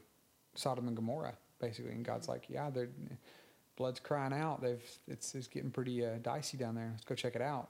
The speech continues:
Speaker 1: And Abraham's like, "Well, if you only found this many, this many, this many," and he continues to intercede for Sodom and Gomorrah. And it's a very,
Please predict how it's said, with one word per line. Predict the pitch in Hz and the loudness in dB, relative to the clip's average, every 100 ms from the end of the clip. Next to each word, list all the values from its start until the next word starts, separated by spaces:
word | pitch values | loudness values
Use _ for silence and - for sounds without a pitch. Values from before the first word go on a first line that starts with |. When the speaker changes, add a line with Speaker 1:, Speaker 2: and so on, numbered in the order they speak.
| - | -6
Speaker 1:
And | 131 117 117 | -2 0 0
Abraham's | 120 117 120 - | -2 -4 -6 -8
like, | - | -4
"Well, | 139 | -2
if | 139 | 0
you | 139 | 0
only | 147 | 2
found | 139 139 135 131 | 0 -2 0 0
this | 131 - | -2 -4
many, | 120 | -6
this | 123 131 - | -6 -6 -6
many, | 123 | -6
this | 123 - | -6 -4
many," | 117 117 127 - - - - | -4 -4 -6 -12 -18 -20 0
and | 131 123 120 117 110 - - - - | 2 4 2 -2 -4 -12 -18 -12 -4
he | 131 | 0
continues | 143 143 160 139 | 2 4 2 2
to | 143 | 2
intercede | 139 127 - 131 127 | 2 2 2 2 2
for | - 127 | 0 0
Sodom | - 123 120 117 | 4 4 4 2
and | |
Gomorrah. | 113 113 120 123 120 - - _ - - _ - - | 2 2 2 0 -2 -8 -20 _ -20 -20 _ -14 -6
And | 123 117 127 | -2 -2 -2
it's | 123 | -2
a | |
very, | 127 123 | 2 2